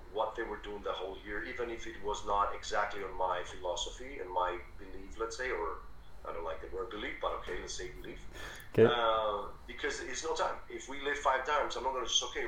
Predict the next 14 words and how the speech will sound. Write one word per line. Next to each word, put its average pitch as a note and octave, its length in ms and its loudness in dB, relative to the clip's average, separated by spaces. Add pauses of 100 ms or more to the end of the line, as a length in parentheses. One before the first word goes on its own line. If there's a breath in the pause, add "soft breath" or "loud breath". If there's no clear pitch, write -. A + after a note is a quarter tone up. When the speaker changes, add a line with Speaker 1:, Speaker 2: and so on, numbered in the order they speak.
Speaker 1:
well, G#2 160 2
let's C#3 140 0
start - 400 0
Olympic A#2 340 -4
lifting," F#2 240 -6 (120)
for E2 180 -2
example, E2 480 -4
or, - 280 2 (360 loud breath)
"You're B2 100 -4
doing D3+ 160 0
this C#3+ 200 0
wrong," B2 280 8
or, G#2 180 4
"I G2+ 60 2